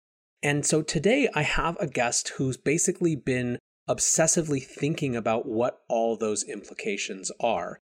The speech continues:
So it started with him just trying to think about the second order effects of the coronavirus crisis. Take, for example, people buying shirts but not pants because they're on Zoom calls. It's a second order effect, or actually a third order effect after being on Zoom calls because they have to work from home.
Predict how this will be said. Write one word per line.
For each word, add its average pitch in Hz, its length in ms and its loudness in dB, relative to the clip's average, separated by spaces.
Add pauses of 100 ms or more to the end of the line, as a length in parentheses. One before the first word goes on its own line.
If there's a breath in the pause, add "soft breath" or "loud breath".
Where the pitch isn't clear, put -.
(240)
So - 340 2
it 147 120 0
started 214 420 4
with 151 160 2
him 147 360 6
just 131 200 0
trying 143 360 0
to 139 40 0
think 131 300 -4
about 117 340 0
the 120 80 -4
second - 460 0
order 117 320 0
effects - 560 -4 (120)
of 107 380 0 (300)
the - 80 0
coronavirus 104 680 2
crisis. - 480 -8 (340)
Take, 123 220 0
for 117 180 0
example, 104 760 0
people 127 380 -2
buying 110 540 0
shirts - 440 0
but - 160 -6
not 107 240 -6
pants 101 360 0
because 110 300 -6
they're 107 160 0
on 98 160 -4
Zoom 107 320 -2
calls. - 400 -10 (220)
It's - 60 0
a 107 60 2
second 113 340 2
order 101 200 -2
effect, 95 380 -4
or 107 40 0
actually 120 280 2
a 92 60 -2
third 143 260 4
order 95 240 0
effect - 320 -4
after 104 280 -2
being 110 360 -2
on 95 160 -8
Zoom 101 180 -6
calls 95 320 -4
because - 260 -8
they 95 100 -6
have 90 140 -6
to - 100 -8
work 98 180 -6
from - 140 -10
home. - 320 -12